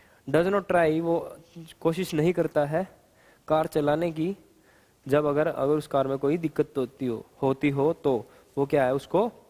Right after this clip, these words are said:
put it in order, उसको ठीक करता है, phrase, to put it in order, ठीक है, उसको ठीक करता है। Man should rely, realize that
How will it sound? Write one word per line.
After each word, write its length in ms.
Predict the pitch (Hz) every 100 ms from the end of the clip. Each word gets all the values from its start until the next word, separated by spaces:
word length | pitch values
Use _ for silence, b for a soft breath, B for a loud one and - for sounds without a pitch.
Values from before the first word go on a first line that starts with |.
| 202
put 180 | 214 - 190
it 160 | 190 -
in 100 | 180
order, 440 | 175 156 156 170 151
उसको 420 | 110 143 - 170
ठीक 240 | - 160 -
करता 300 | 135 - 123
है, 200 | 127 131 _ _ _
phrase, 360 | - 147 117 - - _ _ _ _ _ _ _ _ _ -
to 100 | 123
put 120 | 139 123
it 100 | -
in 140 | 147 185
order, 220 | 240 233 - - _ B B B B -
ठीक 140 | 165
है, 100 | 151
उसको 360 | 143 - 180 190 _ 151 -
ठीक 180 | 160 -
करता 280 | 123 -
है। 120 | 110 - _ b b b 147
Man 180 | 156
should 180 | 160 151
rely, 260 | 147 143 147 143 135
realize 500 | 151 143 131 135 151
that 180 | 143 135